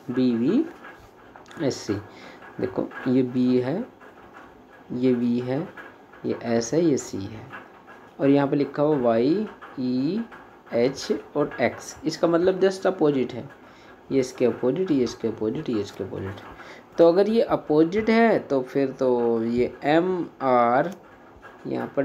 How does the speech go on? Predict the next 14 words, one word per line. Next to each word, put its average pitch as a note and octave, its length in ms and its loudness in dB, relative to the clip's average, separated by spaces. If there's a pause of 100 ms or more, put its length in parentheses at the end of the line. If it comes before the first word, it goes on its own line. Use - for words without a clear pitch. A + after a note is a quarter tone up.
डबल B2 360 2
रेशो A#2+ 300 -2
होने A2+ 220 -2
वाला G#2+ 200 -2
था A#2 140 -4
दोस्तों, B2 400 -2 (1800)
ठीक E3 200 2
है C#3 80 0
ना। A2 100 -6 (680)
ये B2+ 360 2 (100)
एम F3+ 260 4 (140)
आर B2 360 4
सी F3 680 -2 (600)
आर, A#2 340 4